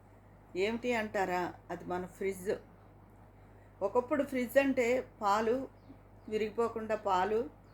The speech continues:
పులిసిపోకుండా పెరుగు, వెజిటబుల్స్,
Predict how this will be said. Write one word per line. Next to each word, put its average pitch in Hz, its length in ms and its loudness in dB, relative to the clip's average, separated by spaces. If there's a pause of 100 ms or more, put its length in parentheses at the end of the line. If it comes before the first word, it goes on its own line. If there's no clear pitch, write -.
(260)
పులిసిపోకుండా 226 680 -2 (120)
పెరుగు, 190 320 0 (640)
వెజిటబుల్స్, 185 720 -2